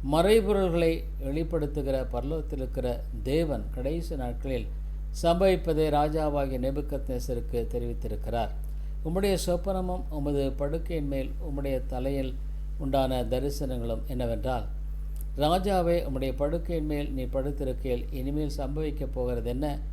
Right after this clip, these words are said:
என்கிற நினைவுகள் உமக்கு எழும்-, உமக்குள் எழும்பிற்று. அப்பொழுது மறைபொருளை வெளிப்படுத்துகிறவர் சம்பவிக்கப் போகிறதை உமக்கு தெரிவித்தார்.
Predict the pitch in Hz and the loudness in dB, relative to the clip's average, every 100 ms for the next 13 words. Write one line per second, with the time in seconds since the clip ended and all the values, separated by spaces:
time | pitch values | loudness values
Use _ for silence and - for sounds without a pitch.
0 | - - - 147 175 185 185 156 143 156 | -4 -4 -2 2 4 6 6 6 4 4
1 | 151 135 139 117 - - 143 143 143 143 | 2 2 2 0 -2 -2 0 0 0 -2
2 | 135 127 139 127 139 143 143 151 - 147 | -2 -2 -2 0 0 0 0 0 -2 -2
3 | 147 131 127 117 113 - - - - - | -2 -2 -2 -2 -2 -4 -4 -4 -4 -4
4 | - - - - - 214 202 180 160 170 | -4 -4 -4 0 4 6 8 8 6 6
5 | 214 190 185 180 175 139 147 156 160 147 | 4 4 4 4 2 2 0 0 0 0
6 | 147 135 131 131 127 - - - - 147 | 0 2 2 2 0 -4 -4 -4 -2 0
7 | 160 170 151 160 143 135 131 123 123 123 | 2 2 2 -2 -2 0 0 2 2 2
8 | 127 131 139 131 - 120 113 - - - | -2 -2 -2 -2 0 -2 -2 -2 -4 -4
9 | - - 123 123 117 113 101 | -4 0 2 2 0 0 -2